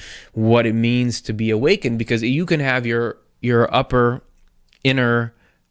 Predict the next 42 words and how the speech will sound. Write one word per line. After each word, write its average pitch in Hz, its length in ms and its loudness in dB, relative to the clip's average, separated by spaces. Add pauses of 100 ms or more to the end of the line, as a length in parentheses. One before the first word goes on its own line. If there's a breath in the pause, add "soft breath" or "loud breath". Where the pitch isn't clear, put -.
(180)
higher 131 400 0
mind 120 540 0 (160)
opened, 113 580 2 (260 loud breath)
and 120 140 0
you 151 140 2
can 120 200 0
be 147 200 0
somebody 110 480 -2
who 107 320 0 (420 loud breath)
looks 127 440 0
at 120 100 2
yourself 117 580 2
and 110 280 -4
makes 117 280 -2
sure 120 140 -2
you 117 180 2
do, 110 760 0
uh, 110 380 0
what's - 380 2
right. 113 300 2
You 123 140 -4
can 113 220 -4
have 110 340 -4
this 110 180 -4
love 120 420 0
for - 220 -6
others 127 320 0
and 113 80 -6
this 113 160 -6
wisdom 123 340 -2
about 113 280 -4
life 117 240 -2
pouring 180 380 -2
in, 170 120 0
and 123 100 0
I 131 100 0
would 139 140 -4
call 123 160 -6
you 117 120 -6
very 143 200 0
much 131 240 -2
awakened, 131 480 2